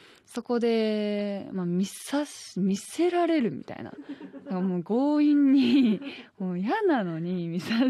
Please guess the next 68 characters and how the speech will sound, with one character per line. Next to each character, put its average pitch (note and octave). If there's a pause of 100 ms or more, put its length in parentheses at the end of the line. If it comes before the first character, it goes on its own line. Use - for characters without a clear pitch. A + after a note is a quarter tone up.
ま G#3+
あ、 F3+
や-、 C#4+
嫌 D4+
っ -
て -
い G#3+
う G3+
の G#3
は、 F#4 (240)
ま A#3
あ、 -
そ G3
う、 -
作 B3
品 C#4
を B3+
見 C4+
る C4
の C#4
が D#4+
嫌 G#3+
な F#3
ん F3
で F3
は E3
な G#3+
く、 - (400)
ま G3
あ F3+
ね、 C4
自 F3+
分 E3+
の E3
や D#3
っ -
ぱ F#3+
り、 D#3 (680)
な D#3
ん -
か D3+
演 F#3+
技 F3+
を C#3+
こ -
う D#3+
客 -
観 A3
的 G#3+
に G3
見 A3+
る A#3+
の G#3+
が C4
も E3+
う D#3+
む E3
ず F3
が A3
ゆ G#3+
い G#3
み -
た -
い -
な -
気 -
持 E3
ち -